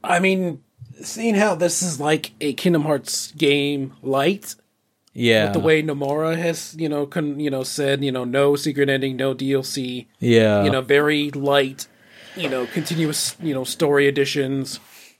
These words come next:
Speaker 1: Just focus on the music. I believe this game probably won't hit nine out of ten or ten out of ten. It'll probably be, it'll drift between, like, maybe six to, six to eight out, six to eight out of ten.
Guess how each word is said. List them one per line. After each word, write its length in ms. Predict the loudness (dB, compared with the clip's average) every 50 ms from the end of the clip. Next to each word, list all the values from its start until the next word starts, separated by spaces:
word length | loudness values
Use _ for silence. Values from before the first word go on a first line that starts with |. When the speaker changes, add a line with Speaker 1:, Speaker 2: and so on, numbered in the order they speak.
| _ -20 -16 -4
Speaker 1:
Just 240 | -2 -2 -2 0 2
focus 320 | 2 2 2 2 -4 -6 -4
on 120 | -4 -4
the 80 | -4 -4
music. 440 | -4 -6 -6 -4 -2 -2 -2 -2 -4 _
I 360 | -4 -2 0 2 2 0 -2 -4
believe 720 | -6 -6 -6 -4 -4 -4 -4 -4 -4 -6 -6 -8 -8 -4
this 160 | -6 -6 -4
game 300 | -4 -6 -6 -6 -6 -8
probably 320 | -8 -6 -6 -4 -4 -4 -6
won't 460 | -6 -8 -8 -6 -6 -8 -10 -12 _ _ _ _ _ -18
hit 280 | -8 -4 -4 -4 -4
nine 280 | -2 0 0 2 0 0
out 120 | -2 -6
of 80 | -6 -8
ten 200 | -8 -8 -8 -8
or 120 | -10 -10
ten 180 | -12 -12 -12 -12
out 140 | -12 -14 -16
of 60 | -16
ten. 180 | -16 -14 -12
It'll 120 | -12 -12 -4
probably 200 | 0 0 0 2
be, 320 | 0 -2 -4 -4 -6 -8 _ _ _ _ _ _ _
it'll 140 | -6 -6 0
drift 240 | 2 2 2 2 0
between, 440 | -8 -4 -2 -2 0 0 -2 -2
like, 460 | -2 0 2 2 2 2 0 -2 -10 _ _ _ _ _
maybe 300 | -4 -4 -4 -4 -4 -6
six 340 | -6 -4 -6 -4 -4 -6 -6
to, 280 | -2 -2 -2 -2 -2
six 240 | -4 -2 -2 -2 0 0
to 80 | -2 0
eight 240 | 2 0 2 2
out, 280 | 0 0 -2 -4 -6 -8
six 240 | -4 -4 -4 -4 -6 -4
to 220 | -2 -2 -2 -2 0
eight 140 | -2 -2 0
out 120 | -2 -4
of 80 | -6 -6
ten. 340 | -8 -8 -8 -8 -10 -14